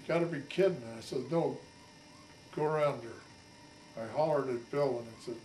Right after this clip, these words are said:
"You gotta talk to this guy." And sure, this, this was a guy,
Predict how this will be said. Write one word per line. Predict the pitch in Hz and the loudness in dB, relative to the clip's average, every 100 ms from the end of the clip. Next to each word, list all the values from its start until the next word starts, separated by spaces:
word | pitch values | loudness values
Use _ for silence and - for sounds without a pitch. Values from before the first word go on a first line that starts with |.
| - - | -14 -4
"You | |
gotta | 165 165 143 | 0 0 0
talk | 151 151 - | 0 0 -2
to | |
this | 143 156 - | -6 -8 -8
guy." | 127 120 - - - - - - - - | -8 -10 -12 -18 -20 -20 -20 -20 -14 -10
And | 127 | -6
sure, | - 180 160 - - - - - - - - - | 4 4 4 -2 -16 -20 -20 -20 -20 -20 -12 -2
this, | 170 - - - - - - - - - - - | -2 -2 -10 -20 -20 -20 -20 -20 -20 -20 -20 0
this | 170 170 | 2 2
was | 170 - | -2 -6
a | |
guy, | 139 139 156 151 | -2 4 6 6